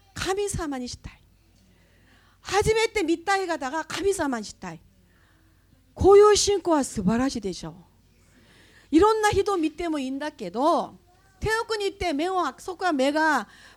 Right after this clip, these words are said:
見えないところじゃないから、天国は。そこで神様顔は第一番に見て、私は嬉しいよと。素晴らしい。ね。信仰でしょ。素晴らしい。目が見えないから障害人じゃない。私足りないから障害人じゃないよ。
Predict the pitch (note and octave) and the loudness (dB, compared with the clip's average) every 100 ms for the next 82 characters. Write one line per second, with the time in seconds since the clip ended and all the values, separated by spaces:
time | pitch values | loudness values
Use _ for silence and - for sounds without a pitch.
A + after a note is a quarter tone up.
0 | - A#3+ F4+ G#4 F#4 F4 D#4+ C4+ A#3 A#3 | 2 6 6 4 0 -2 -6 -8 -6 -2
1 | F4+ F#4+ C4 G#3 D4+ C#4 - F3 - - | -2 -4 -8 -2 0 -2 -8 -16 -20 -20
2 | _ _ _ - E4 D#4+ C#4+ C#4+ F#4 G4+ | _ _ _ -14 -8 -4 -4 -2 -4 -2
3 | F#4+ F4 F4+ D#4+ D#4+ E4 D#4+ - E4+ F#4 | -2 -2 -4 -4 -2 -4 -6 -6 -4 -2
4 | F4 - G4+ G#4 G4 G4+ F4+ E4 E4 E4 | -4 -4 -2 -2 -2 -4 -2 -2 -2 -6
5 | D4 D#4+ - D4 C#4+ E4 E4+ - C4+ G3+ | -6 -8 -8 -8 -4 -2 -4 -8 -16 -16
6 | - E3 _ _ _ _ - G#4+ A4+ _ | -16 -16 _ _ _ _ -20 -20 -20 _
7 | A4+ G4+ F4+ E4+ - A3 B3 A#3 B3+ E4+ | -20 -20 -20 -20 -20 -14 -12 -8 -6 -4
8 | F#4+ G4 G4+ F#4+ F#4 C#4 F3+ _ _ _ | -2 -2 -6 -10 -8 -8 -10 _ _ _
9 | _ _ _ _ _ _ A3+ C#4 E4+ _ | _ _ _ _ _ _ -12 -10 -10 _
10 | _ - - F4 E4+ C4+ G#3 E3+ E3+ - | _ -12 0 4 4 0 -6 -8 -12 -14
11 | - A3 A3+ C#4 D#4+ - D3 - _ _ | -10 -6 -6 -6 -6 -8 -12 -20 _ _
12 | _ _ _ - G#3 B3 D#4 C#4 C4 C#4+ | _ _ _ -2 4 6 6 6 6 6
13 | D#4+ D4+ C4 A#3+ D#4+ D#4+ F4 C#4 C4+ A#3+ | 6 4 2 2 2 2 2 2 -4 -4
14 | A#3 C#4 F#3+ F#3 C#4+ D4 - A3+ D#4 D4+ | 0 0 -2 -4 -4 -4 -6 -2 -2 -2
15 | C#4 C4+ E4+ E4 E4 D4 C#4 A#3+ A#3+ C#4+ | -4 -6 -4 0 0 0 -4 -4 -4 -4
16 | B3 G3+ C4 | -4 -6 -8